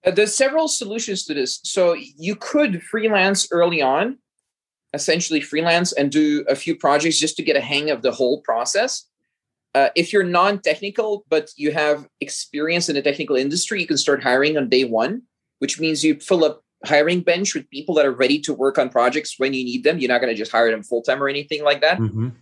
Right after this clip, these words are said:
Speaker 1: But you can also make white label deals with delivery partners.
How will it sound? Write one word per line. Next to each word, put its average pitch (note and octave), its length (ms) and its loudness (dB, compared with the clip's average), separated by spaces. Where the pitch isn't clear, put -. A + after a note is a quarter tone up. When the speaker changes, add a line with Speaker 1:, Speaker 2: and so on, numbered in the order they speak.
Speaker 1:
But A#3+ 340 2
you F#3+ 60 -10
can G3 120 0
also A3+ 300 0
make F3+ 300 -4
white D#3+ 360 0
label F3 360 -4
deals F3 580 -4
with C3 160 -2
delivery C#3+ 380 0
partners. G#3+ 480 -2